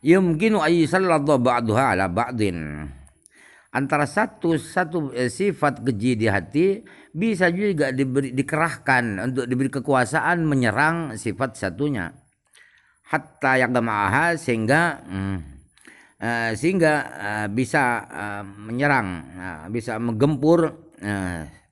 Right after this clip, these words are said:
yang satunya. Wa y-, wa yaj'al, wa y-, wa yaj'alul ad'afu qutan lil aqwa.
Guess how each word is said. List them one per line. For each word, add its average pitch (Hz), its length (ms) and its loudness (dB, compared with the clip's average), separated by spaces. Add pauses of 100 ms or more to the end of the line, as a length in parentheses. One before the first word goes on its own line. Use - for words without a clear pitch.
(120)
yang 131 160 0
satunya. 104 480 -4 (640)
Wa 120 240 0
y-, 123 160 2 (320)
wa 120 160 0
yaj'al, 131 720 2
wa 117 80 2
y-, 117 240 0
wa 110 80 0
yaj'alul 139 400 0
ad'afu 143 480 -2
qutan 147 400 2
lil 113 240 -2
aqwa. 113 560 0